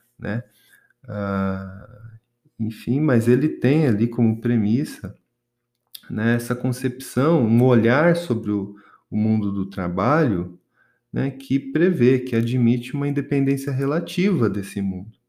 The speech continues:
e da variação temporal das práticas produtivas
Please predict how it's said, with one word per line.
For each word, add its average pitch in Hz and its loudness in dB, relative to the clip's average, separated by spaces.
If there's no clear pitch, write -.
e - -8
da 190 2
variação 190 2
temporal 170 -2
das 120 0
práticas 117 0
produtivas 120 -4